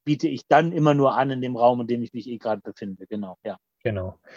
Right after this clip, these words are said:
Speaker 2: Ja, sehr, sehr spannend, wie sich das so gewandelt hat, ne? Wie wir es schon gesagt haben, bewusst daran gehen, bewusst immer wieder auch mal schauen, was,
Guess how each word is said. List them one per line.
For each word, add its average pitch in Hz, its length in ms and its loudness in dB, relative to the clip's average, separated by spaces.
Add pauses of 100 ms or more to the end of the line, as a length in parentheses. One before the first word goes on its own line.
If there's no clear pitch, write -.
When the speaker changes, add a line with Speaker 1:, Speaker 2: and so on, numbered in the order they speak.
(240)
Speaker 2:
Ja, 147 220 8
sehr, 135 160 4
sehr 147 120 8
spannend, 147 420 4
wie 123 100 2
sich 123 200 -4
das 123 260 2
so 120 160 2
gewandelt 120 600 2
hat, - 400 -6
ne? 139 360 2
Wie 117 140 -4
wir 120 40 2
es 117 80 -2
schon 120 140 0
gesagt 120 320 4
haben, 113 100 0
bewusst 120 380 4
daran 127 340 4
gehen, 127 320 2
bewusst 123 400 2
immer 131 300 0
wieder 131 160 6
auch 120 120 4
mal 127 120 2
schauen, 127 420 4
was, 120 180 -2